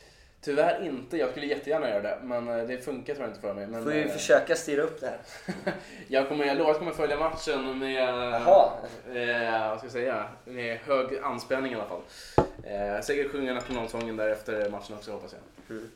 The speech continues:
Speaker 1: <laughs>
Speaker 2: Ja,
Speaker 1: Ni då? Är det
Speaker 2: spännande.
Speaker 1: du? Du skulle ner dit eventuellt?
Speaker 2: Ja, eventuellt.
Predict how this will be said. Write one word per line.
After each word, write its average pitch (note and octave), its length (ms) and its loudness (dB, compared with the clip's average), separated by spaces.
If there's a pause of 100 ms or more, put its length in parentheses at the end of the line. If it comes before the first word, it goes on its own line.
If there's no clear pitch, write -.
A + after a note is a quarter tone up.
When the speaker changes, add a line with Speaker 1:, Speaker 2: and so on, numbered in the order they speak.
(300)
Speaker 1:
<laughs> - 320 -12
Speaker 2:
Ja, B2 160 2
Speaker 1:
Ni F3 60 2
då? C3 60 6
Är A2+ 60 2
det B2+ 60 -2 (160)
Speaker 2:
spännande. C#3+ 260 6
Speaker 1:
du? - 100 0 (140)
Du C#3+ 100 -6
skulle D#3 220 -2
ner B2+ 180 0
dit A2+ 300 -6
eventuellt? G#2+ 420 -4 (560)
Speaker 2:
Ja, D#3 240 8
eventuellt. E3+ 400 4